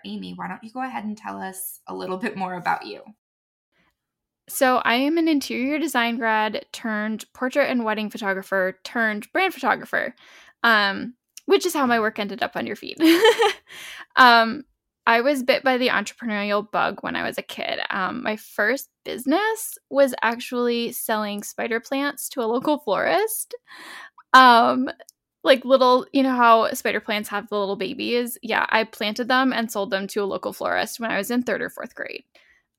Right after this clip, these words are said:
Speaker 2: Uh, I think I made, like, five dollars a month. It was like
Speaker 1: You know, that was a lot for third or fourth grade.
Speaker 2: I mean, it was. I thought, I mean, I was, I was winning at life. Um, <laughs>
Speaker 1: <laughs>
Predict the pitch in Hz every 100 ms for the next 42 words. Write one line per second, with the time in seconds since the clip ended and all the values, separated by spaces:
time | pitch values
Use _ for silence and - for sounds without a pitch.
0 | - 214 202 - - 220 220 226 233 240
1 | 254 269 269 - 185 185 180 82 - -
2 | - - - _ _ _ - - - -
3 | _ _ _ _ _ _ _ _ 214 208
4 | 202 202 233 254 - - - - 220 214
5 | - - - - 330 - 262 269 269 302
6 | 320 - - 294 277 339 480 220 - -
7 | 226 240 285 269 247 247 - 214 226 214
8 | - 226 233 220 - _ _ 208 196 190
9 | 190 - 214 196 196 - - 240 - _
10 | - - - - _ - 330 294 269 311
11 | 339 - _ _ - 339 440 427 -